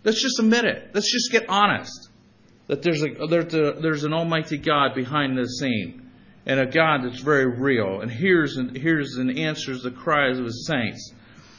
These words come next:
Materialists have ignored it. Radical,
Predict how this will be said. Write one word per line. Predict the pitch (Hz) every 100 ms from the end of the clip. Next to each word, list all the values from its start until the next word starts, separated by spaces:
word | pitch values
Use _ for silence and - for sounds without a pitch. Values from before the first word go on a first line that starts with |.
| -
Materialists | - 165 - 254 233 220 214 208
have | 208
ignored | 196 190 190 220 220
it. | 120 - - - - - - _ - - -
Radical, | 143 220 262 262 262 262 262 262 -